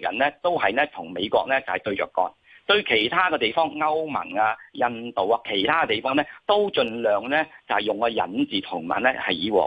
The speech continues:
為貴。佢相-，我相信佢哋呢，中國政府呢，係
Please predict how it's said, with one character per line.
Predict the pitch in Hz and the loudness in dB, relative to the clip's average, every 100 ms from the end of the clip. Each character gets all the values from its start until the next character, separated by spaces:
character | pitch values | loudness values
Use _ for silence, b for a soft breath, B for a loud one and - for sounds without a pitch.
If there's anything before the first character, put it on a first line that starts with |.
| 65 | 2
為 | 67 | 0
貴。 | - 95 B B B - | 0 -2 B B B 0
佢 | 110 127 160 | 2 4 2
相-， | 196 - - | 0 -2 0
我 | 143 | 2
相 | 220 | 2
信 | 170 | 0
佢 | 139 117 | 2 2
哋 | 110 107 | 2 2
呢， | 139 147 | 2 0
中 | 151 | 0
國 | 131 - | 0 -2
政 | 110 | -6
府 | - | -2
呢， | 120 123 B | -2 -2 B
係 | - | 0